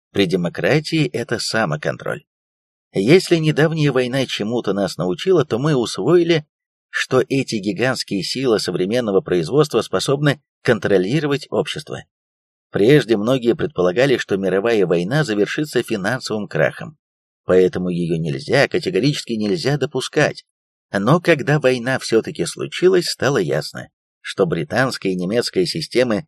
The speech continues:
кредитования справились за счёт национальных займов, которые оторвали побеги индивидуальных кредитов от вражеской почвы. Признав однажды, что целью является контроль текущей политики, мы одновременно заявляем,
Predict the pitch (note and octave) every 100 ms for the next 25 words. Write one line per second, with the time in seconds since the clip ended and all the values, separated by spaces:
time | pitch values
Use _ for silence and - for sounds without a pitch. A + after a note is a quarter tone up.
0 | _ - F#3+ - - D#2+ D3+ F2 B1 -
1 | _ _ _ - - - G2 E3 F3+ F3
2 | - _ _ _ G#2 G2+ A2 - F3+ D3+
3 | D3 - A#2 C#3+ E3 D3 A2+ E2 G2+ G#2
4 | G2+ - _ _ - G#2 F#3 F3 E3 C3+
5 | B2+ - B2 A#2+ D#3 D3 C#3 - A2 F2+
6 | B2+ G2+ A2 G2+ A2+ G#2 F#2 F#2 G2 G2
7 | F2+ E2+ - G#2 F#3+ F3 D#3 - A2 F2
8 | A2+ A2+ G2+ - D#2+ A#1+ - - - _
9 | _ _ _ _ _ _ G2 G#2+ C3 D#3+
10 | D3 C3 C#3+ B2 B2 - - G#2+ - G2
11 | A2+ G#2+ G2 F2 D#2+ F#2 F#2 E2 D#2 D2
12 | - G#2 A2 E2 - E2+ F#2 - - -
13 | F3 F3 B2+ A2+ F3+ - B2+ A#2+ A#2+ C3+
14 | C3+ A#2+ F#2+ G2 D#2+ A1+ A#1+